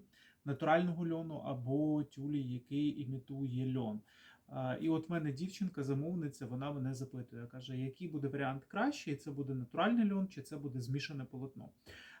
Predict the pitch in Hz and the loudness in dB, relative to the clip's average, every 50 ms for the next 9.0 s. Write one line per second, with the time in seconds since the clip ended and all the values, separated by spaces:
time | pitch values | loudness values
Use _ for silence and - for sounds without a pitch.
0 | - - 135 139 139 139 139 - 170 156 175 175 165 156 143 139 143 139 - 156 | -6 -2 0 2 4 4 2 2 4 6 6 8 8 6 6 4 0 -2 0 0
1 | 131 127 131 131 131 127 131 127 131 135 143 - - 160 - - 139 120 120 120 | 2 2 2 2 2 0 0 0 0 -2 -2 -2 -2 -4 -4 -2 -2 -2 -2 -4
2 | - - 135 135 131 131 131 131 131 131 131 - - 147 139 151 147 - 147 123 | -6 -8 -6 -4 -4 -2 -2 -2 0 -2 -2 -2 -2 -2 -2 -2 -2 -2 -2 0
3 | - 143 139 131 127 127 123 117 127 123 120 139 131 139 139 127 127 120 123 127 | 0 0 0 2 2 2 0 0 -2 -2 -2 -2 -2 0 0 0 0 -2 -2 -2
4 | 123 123 127 127 - 135 - 135 143 143 - 147 139 143 143 143 147 156 156 165 | 0 0 0 -2 -4 -6 -4 -4 -4 -4 -4 -6 -6 -4 -2 -2 -2 0 0 0
5 | 180 175 - 233 262 277 262 247 214 190 190 180 175 170 170 170 - - 120 135 | -2 -2 0 2 4 4 6 4 4 4 2 0 -2 -2 -2 -2 -2 -2 0 0
6 | 156 160 156 147 143 151 156 160 175 185 208 233 240 240 - - 151 - 151 143 | 2 2 0 0 -2 -4 -4 -2 2 4 6 6 6 4 -2 -8 -8 -8 -8 -4
7 | - 165 147 135 - - 151 151 151 147 151 139 - 208 220 226 220 175 151 147 | -4 -4 -4 -4 -4 -2 -2 -2 -2 -2 -4 -2 0 2 4 4 4 4 2 0
8 | 143 147 156 139 - 139 - - - 160 180 196 214 - 214 202 - 156 151 | 0 -2 -2 -6 -6 -10 -10 -4 0 4 4 4 4 4 2 0 0 0 -2